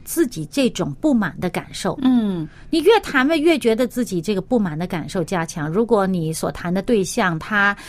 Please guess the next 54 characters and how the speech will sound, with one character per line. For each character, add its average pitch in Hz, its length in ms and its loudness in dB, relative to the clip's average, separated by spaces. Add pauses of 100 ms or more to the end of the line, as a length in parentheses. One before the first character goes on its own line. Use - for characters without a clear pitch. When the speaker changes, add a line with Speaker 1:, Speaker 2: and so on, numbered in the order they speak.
(220)
Speaker 1:
没 202 220 4
有 240 200 4
给 202 160 -2
你 214 200 2
有 165 120 0
一 165 140 -4
个， 208 160 2
比 156 140 -6
如 165 100 -2
说 202 260 0
你 156 360 -4 (100)
像 208 320 0
他 202 160 -2
倾 226 180 0
心 226 160 2
吐 202 200 -2
意 214 120 2
这 190 120 0
人， 175 120 2
Speaker 2:
嗯。 240 80 8
Speaker 1:
他 233 60 6
没 247 100 6
有 262 80 4
给 214 140 0
你 196 160 0
一 190 60 -2
个 226 100 4
很 214 240 -2
好 220 140 -2
的 175 100 -2
开 277 520 0
解 147 440 -8
或 247 100 2
者 180 140 -2
是 180 160 -6
一 190 160 0
个 202 100 0
辅 175 240 -6
导 180 140 -2
的 - 160 -6
话， 202 240 0 (640)
你 254 160 6
自 339 180 2
己 214 220 0
越 302 260 6
说 269 180 0
越 269 160 4
觉 190 140 2
得 214 80 -2
自 214 180 -2
己 156 120 -4
说 165 180 -2
得 156 100 -2
对。 151 240 -4